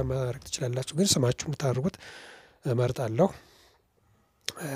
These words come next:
ስለዚህ ዝም ያንኑ ስሙን ነው ያደረኩት እኔ። እ፣ ታች የሰጠሁትን ስም ነው ያደረኩት ኒክኔም የሚለውን። እናንተም ከፈለጋችሁ ስማችሁን ማድረግ ትችላላችሁ፣ አለዛ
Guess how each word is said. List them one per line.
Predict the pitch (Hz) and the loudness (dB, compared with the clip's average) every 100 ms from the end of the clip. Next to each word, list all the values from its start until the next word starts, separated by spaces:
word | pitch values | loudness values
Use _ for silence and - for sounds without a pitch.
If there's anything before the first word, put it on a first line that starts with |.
| 127 117 110 110 - - _ _ _ _ _ _ _ _ _ _ _ _ _ - | -4 -4 -4 -6 -10 -12 _ _ _ _ _ _ _ _ _ _ _ _ _ -4
ስለዚህ | 127 120 156 | 4 6 6
ዝም | 180 165 | 6 6
ያንኑ | 135 131 120 135 208 | 6 6 6 6 6
ስሙን | - 135 131 | 6 6 4
ነው | 117 | 4
ያደረኩት | 113 117 113 113 - | 2 2 2 -2 0
እኔ። | 139 214 - _ _ _ _ _ _ _ - | 2 2 0 _ _ _ _ _ _ _ -8
እ፣ | 117 | -6
ታች | 147 131 | -4 0
የሰጠሁትን | 143 120 127 - 135 120 | 4 6 6 4 2 4
ስም | - 127 | 2 2
ነው | 117 | -2
ያደረኩት | 113 110 113 - - | -4 -2 -2 0 4
ኒክኔም | 131 127 - 127 | 6 6 4 2
የሚለውን። | 113 110 113 170 170 | 2 2 2 0 0
እናንተም | 117 107 117 202 - - - - - _ _ _ _ - | -4 -2 0 -2 -4 -20 -20 -20 -20 _ _ _ _ -8
ከፈለጋችሁ | 139 139 120 113 131 | -6 -2 0 0 2
ስማችሁን | - 165 156 165 | 4 4 4 4
ማድረግ | 151 127 | 2 2
ትችላላችሁ፣ | - 139 123 127 - | 2 2 4 0 -2
አለዛ | 113 | -2